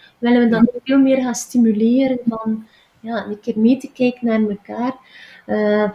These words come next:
Speaker 1: je ziet het soms makkelijker van een ander dan van jezelf, hè?
Speaker 2: Ja.
Speaker 1: Ehm, en dus
Speaker 2: Ja, dat vind ik ook goed. Dat je met nog mensen en dat je kan vragen, "Ah ja, die doet dat zo."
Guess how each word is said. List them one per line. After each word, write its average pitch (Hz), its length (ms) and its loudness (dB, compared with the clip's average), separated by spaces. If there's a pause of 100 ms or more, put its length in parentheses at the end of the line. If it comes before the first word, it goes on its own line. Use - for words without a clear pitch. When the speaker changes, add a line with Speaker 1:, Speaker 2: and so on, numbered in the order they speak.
Speaker 1:
je 220 80 2
ziet 311 160 6
het - 140 2
soms 269 240 4
makkelijker 277 480 6
van 240 160 4
een 220 140 6
ander 269 300 6
dan 233 140 2
van 220 180 -2
jezelf, 214 580 -6
hè? 220 220 -4 (560)
Speaker 2:
Ja. 180 240 -10 (100)
Speaker 1:
Ehm, 208 500 -6 (400)
en 208 120 -6
dus 208 360 -10
Speaker 2:
Ja, 208 220 -4
dat 247 120 0
vind 240 120 -2
ik - 180 -6
ook - 220 -20
goed. 180 280 -2
Dat 208 100 2
je 208 60 4
met 202 160 4
nog 247 220 0
mensen 240 480 -2
en 220 80 0
dat 220 100 0
je 220 80 0
kan 190 240 -2
vragen, 233 400 -6
"Ah 220 120 -8
ja, 240 80 -12
die 202 160 -6
doet 202 180 -14
dat 180 160 -8
zo." 262 440 -6